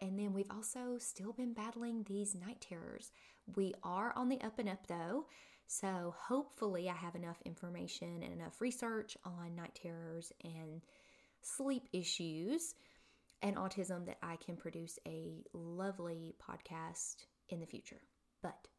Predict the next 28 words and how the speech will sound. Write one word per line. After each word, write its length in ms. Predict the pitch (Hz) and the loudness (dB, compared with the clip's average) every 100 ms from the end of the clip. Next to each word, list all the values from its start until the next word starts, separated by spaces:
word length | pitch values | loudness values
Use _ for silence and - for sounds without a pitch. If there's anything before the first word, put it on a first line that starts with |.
| - | -8
not 280 | 170 - - | -4 -4 -2
today. 260 | 202 - - | -2 -2 -4
Today, 640 | 175 196 226 277 311 311 | 0 0 2 2 2 2
we 340 | 190 202 208 202 | 2 4 2 0
are 40 | |
going 140 | 190 | -4
to 100 | 180 | -4
talk 200 | - 170 | -4 -4
about 260 | 170 170 170 | -4 -6 -4
something 640 | - 165 - 170 175 180 175 - - - - | -4 -6 -6 -8 -6 -6 -8 -16 -20 -16 -4
that 560 | 180 175 170 175 - - _ _ _ _ - | -4 -2 -2 -4 -6 -14 _ _ _ _ 0
I'm 140 | 190 185 | 2 4
really 180 | 226 | 4
surprised 400 | 247 208 196 185 | 2 2 2 2
I 40 | 175 | 2
haven't 200 | 175 170 | 0 -2
done 100 | 175 | -2
a 60 | |
podcast 460 | - 180 - 170 - | -2 -4 -4 -10 -10
on 140 | 160 160 | -8 -6
this 300 | 180 - - | -4 -4 -4
sooner. 460 | - 311 339 - 196 - - - _ _ _ - _ - | -4 -2 -2 -4 -8 -20 -20 -20 _ _ _ -20 _ -10
So 500 | - 240 220 220 220 208 - - - - _ _ _ - - - - | 0 2 4 4 2 -2 -18 -20 -20 -20 _ _ _ -20 -18 -10 -2
at 100 | 311 | -2
home, 640 | 285 240 190 170 - 214 208 - | 0 0 0 2 0 0 -2 -2
whenever 420 | 190 185 190 214 | 0 0 0 0
we 640 | 185 185 185 185 185 190 208 _ _ _ - | 2 0 0 0 -2 -4 -8 _ _ _ -8
started 480 | - 180 175 180 | -4 -2 -2 -2